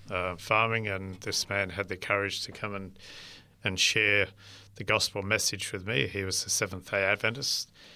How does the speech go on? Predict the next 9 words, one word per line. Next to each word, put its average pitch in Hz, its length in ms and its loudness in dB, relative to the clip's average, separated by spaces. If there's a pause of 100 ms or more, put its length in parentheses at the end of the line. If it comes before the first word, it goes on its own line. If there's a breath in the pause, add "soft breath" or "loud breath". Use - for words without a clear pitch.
(420 loud breath)
and 95 720 0 (1200 loud breath)
I 95 80 -2
became 95 640 2 (280 soft breath)
a 107 80 -2
Seventh-day 101 400 0
Adventist. 117 600 -2 (520)
And 92 280 -6
then, 98 500 2 (920 loud breath)
uh, 101 360 2